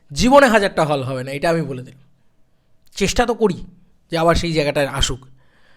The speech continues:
তোমার কি মনে হয় যে কোনো ফ্যান বেস নেই নিশোর? এটা হতেই পারে না, ওরও একটা ফ্যান বেস আছে, আর সেটা কম্বাইন্ড কালেকশনটা সেইখানেই আসবে। একটা শাকিব খানের,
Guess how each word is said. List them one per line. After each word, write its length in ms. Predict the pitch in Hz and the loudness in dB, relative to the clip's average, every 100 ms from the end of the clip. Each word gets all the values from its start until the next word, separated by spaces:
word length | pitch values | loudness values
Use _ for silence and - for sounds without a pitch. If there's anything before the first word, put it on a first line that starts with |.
| _ - | _ -6
তোমার 200 | 196 226 | -4 -4
কি 100 | 226 | -4
মনে 180 | 160 151 | -6 -6
হয় 80 | |
যে 60 | 151 | -4
কোনো 160 | 175 175 | -4 -4
ফ্যান 240 | 160 175 | -4 -2
বেস 220 | 196 - | -2 0
নেই 180 | 170 120 139 | -4 -4 -8
নিশোর? 360 | 143 156 123 - - - - - | -4 -4 -4 -14 -20 -20 -20 -8
এটা 120 | 175 | -6
হতেই 320 | 147 143 180 | -6 -6 -6
পারে 220 | 165 123 | -6 -10
না, 120 | 127 - - - - _ _ _ _ _ - - | -14 -20 -20 -20 -20 _ _ _ _ _ -20 -10
ওরও 220 | 160 180 | -2 0
একটা 180 | 202 190 | 0 -2
ফ্যান 200 | 135 127 | -8 -10
বেস 180 | 127 117 | -12 -12
আছে, 200 | 117 - - - _ - - | -16 -20 -20 -20 _ -16 -8
আর 60 | |
সেটা 480 | - 170 185 160 175 - - | -4 0 2 0 -4 -20 -6
কম্বাইন্ড 440 | 185 190 226 247 247 | -2 2 2 2 0
কালেকশনটা 540 | 190 170 180 160 139 | -2 -2 -6 -6 -6
সেইখানেই 600 | - 165 165 165 180 165 | -6 -6 -4 -4 -2 -4
আসবে। 400 | - - - - _ _ _ _ _ | -6 -12 -18 -20 _ _ _ _ _
একটা 180 | 147 220 | -8 -4
শাকিব 360 | - 185 254 - | -4 -4 -8 -6
খানের, 240 | 240 170 | -6 -6